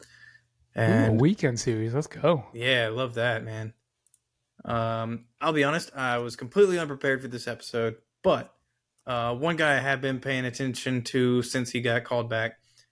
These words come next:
Speaker 2: was Alek Thomas. So he got called back, I think, uh, seven days ago. Since then,
Speaker 1: Oh,
Speaker 2: he's
Speaker 1: I didn't
Speaker 2: hit
Speaker 1: realize he was sent down.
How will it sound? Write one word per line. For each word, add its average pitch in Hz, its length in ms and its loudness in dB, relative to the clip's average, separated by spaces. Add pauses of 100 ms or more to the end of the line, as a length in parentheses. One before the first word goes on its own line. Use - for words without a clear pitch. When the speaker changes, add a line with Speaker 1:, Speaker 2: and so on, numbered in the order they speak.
(180)
Speaker 2:
was 117 360 -4
Alek 123 240 0
Thomas. 127 540 -4 (180)
So 120 440 -2 (480)
he 143 120 0
got 147 140 4
called 147 200 0
back, 139 180 2
I 131 80 -2
think, 135 560 -6
uh, 127 300 2
seven 139 560 0
days 139 300 4
ago. 135 400 0 (320)
Since 147 400 -2
then, 135 440 0
Speaker 1:
Oh, 143 60 -4
Speaker 2:
he's 139 100 0
Speaker 1:
I 214 40 0
didn't 240 80 2
Speaker 2:
hit - 80 4
Speaker 1:
realize 160 180 6
he 190 60 2
was 185 100 0
sent 202 160 0
down. 220 320 0